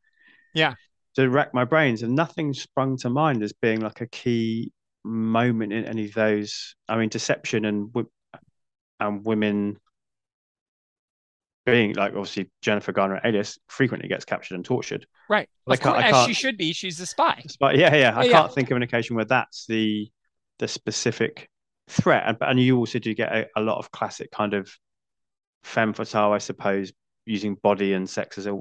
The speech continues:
Speaker 2: as a weapon, particularly in
Speaker 1: Mm-hmm.
Speaker 2: Alias. Yeah, interesting point. I've not thought
Speaker 1: Yeah.
Speaker 2: of it in that way.
Speaker 1: So I just think
Speaker 2: Yeah.
Speaker 1: I'm just, I'm proud of this show,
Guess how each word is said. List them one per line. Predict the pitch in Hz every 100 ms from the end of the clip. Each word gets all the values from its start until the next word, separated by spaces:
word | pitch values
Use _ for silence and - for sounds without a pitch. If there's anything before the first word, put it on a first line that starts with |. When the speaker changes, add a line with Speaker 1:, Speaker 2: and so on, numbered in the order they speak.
| -
Speaker 2:
as | 98 92
a |
weapon, | 90 135 - 90
particularly | 92 - 175 165
in | 90
Speaker 1:
Mm-hmm. | 95
Speaker 2:
Alias. | 92 - - - _ _ _ _ _ _ _ - _
Yeah, | 190 143
interesting | 160 147 123 117
point. | 123 156 -
I've | 107
not | 131 147
thought | 156
Speaker 1:
Yeah. | -
Speaker 2:
of |
it | 95
in | 95
that | -
way. | -
Speaker 1:
So |
I | 220
just | 196 -
think | 208
Speaker 2:
Yeah. | 170
Speaker 1:
I'm | 180
just, | 185 165 - -
I'm | 160
proud | 147 - 156 151
of | 131 120
this | 120
show, | - - -